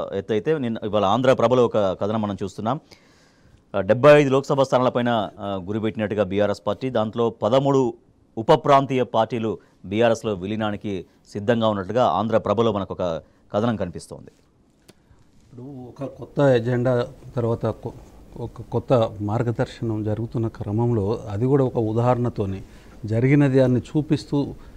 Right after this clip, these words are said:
Speaker 2: ఈ, ఈ మాదిరిగా మనం దేశాన్ని నిర్మించుకోవాలి, ఇంతకన్నా బాగా గొప్పగా నిర్మించుకోవాలనేది ఒక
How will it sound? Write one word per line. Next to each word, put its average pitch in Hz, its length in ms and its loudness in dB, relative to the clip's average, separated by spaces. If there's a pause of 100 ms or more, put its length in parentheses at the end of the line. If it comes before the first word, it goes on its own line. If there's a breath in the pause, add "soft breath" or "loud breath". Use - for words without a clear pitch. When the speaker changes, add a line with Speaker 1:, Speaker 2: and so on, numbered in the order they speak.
(280 soft breath)
Speaker 2:
ఈ, 123 140 0 (100)
ఈ 135 140 2
మాదిరిగా 139 440 2
మనం 123 380 0
దేశాన్ని 120 460 -2
నిర్మించుకోవాలి, 117 800 -2
ఇంతకన్నా 120 420 -2
బాగా 120 340 0
గొప్పగా 117 400 -2
నిర్మించుకోవాలనేది 113 960 -2
ఒక 110 320 -4